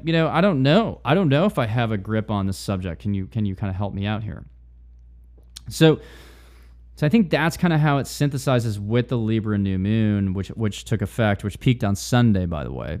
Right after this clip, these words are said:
at, I think, three P M Pacific time.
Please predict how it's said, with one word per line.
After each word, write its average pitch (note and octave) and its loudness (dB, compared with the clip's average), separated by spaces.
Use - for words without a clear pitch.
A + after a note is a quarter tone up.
at, G2 -2
I F#2+ 0
think, G#2 -4
three A2 -2
P G#2+ -4
M G2 0
Pacific G#2 0
time. - -14